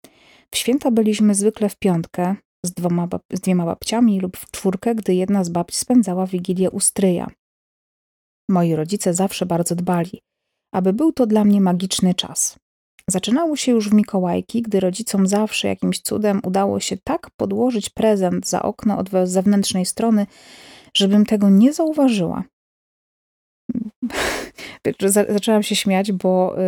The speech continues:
y, ja mieszkałam na dziesiątym piętrze w bloku, więc zastanawiam się, w jaki sposób mogliby to zrobić, ale rozumiem, że od-, y, wiem, że twoi pewnie nie mieszkali na dziesiątym piętrze, ale zaczęłam od razu zastanawiać się, jakby to moi musieli zrobić.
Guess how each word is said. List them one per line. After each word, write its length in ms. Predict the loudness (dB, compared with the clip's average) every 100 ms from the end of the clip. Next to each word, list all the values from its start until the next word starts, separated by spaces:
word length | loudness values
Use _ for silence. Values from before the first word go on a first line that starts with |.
| 0 0
y, 60 | 0
ja 120 | 0
mieszkałam 360 | 0 0 0
na 100 | 2
dziesiątym 420 | 0 -2 -2 -2 -2
piętrze 460 | 2 0 0 -4
w 60 | -2
bloku, 420 | 0 0 -2 -4
więc 340 | -2 -2 -4
zastanawiam 480 | -6 -4 -2 0 -2
się, 140 | -2 -6
w 40 |
jaki 180 | -4 -4
sposób 420 | -4 -4 -2 0
mogliby 360 | 0 0 -4 -4
to 140 | -2
zrobić, 380 | -2 -2 -4 -4
ale 140 | -4
rozumiem, 360 | -2 -2 0 0
że 120 | -2
od-, 160 | -6 -10 -6
y, 180 | -4 -2 -2
wiem, 280 | -2 2 2
że 80 | 2
twoi 260 | 0 -2
pewnie 300 | -2 -2 2
nie 100 | 2
mieszkali 400 | 2 0 -4 -2
na 100 | -2
dziesiątym 400 | -6 -6 -8 -6
piętrze, 380 | -4 -4 -4 -8 -12 _ -20 -20 -20 -20 -20 -18 -4
ale 160 | 0 0
zaczęłam 420 | 0 0 0 -2
od 100 | -2
razu 140 | -2
zastanawiać 560 | -2 -4 -2 -2 -2 -4
się, 160 | -6 -8 _ -4
jakby 460 | -4 -4 -10 -8 -2
to 100 | 2
moi 240 | 2 2
musieli 340 | 0 -2 -4 -4
zrobić. 460 | -4 -4 -8 -14